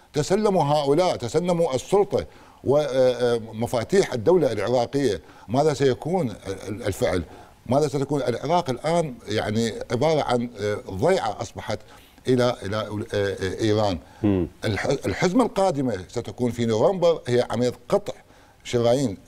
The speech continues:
Speaker 1: إيران من خلال منعها من تصدير برميل نفط واحد إلى الخارج. يجب أن تكون في الضفة الثانية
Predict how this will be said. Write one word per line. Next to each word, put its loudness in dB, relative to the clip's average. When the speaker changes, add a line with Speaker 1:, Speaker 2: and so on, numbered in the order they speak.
Speaker 1:
إيران 0
من -6
خلال 2
منعها -2
من -4
تصدير 2
برميل 2
نفط 0
واحد 2
إلى 4
الخارج. 0
يجب 2
أن 0
تكون 2
في -10
الضفة -2
الثانية 2